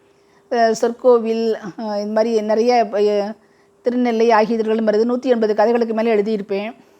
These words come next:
அவற்றை ஒவ்வொன்றாக உங்களுடன் பகிர்ந்து கொள்வதில் மகிழ்கிறேன். சிறுவர்களும் கேட்கலாம். பெரிய குழந்தைகளுக்காக எழுதப்பட்டது இது. ஆனால் பெரியவர்களுமே இந்த கதைகளை கேட்டு மகிழலாம்.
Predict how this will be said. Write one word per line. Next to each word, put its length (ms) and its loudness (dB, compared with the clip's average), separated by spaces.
அவற்றை 280 -2
ஒவ்வொன்றாக 460 4
உங்களுடன் 300 -2
பகிர்ந்து 360 -4
கொள்வதில் 340 0
மகிழ்கிறேன். 540 0
சிறுவர்களும் 760 2
கேட்கலாம். 560 -4
பெரிய 520 2
குழந்தைகளுக்காக 600 2
எழுதப்பட்டது 540 0
இது. 140 -2
ஆனால் 260 -2
பெரியவர்களுமே 840 0
இந்த 160 -2
கதைகளை 440 0
கேட்டு 260 -4
மகிழலாம். 460 0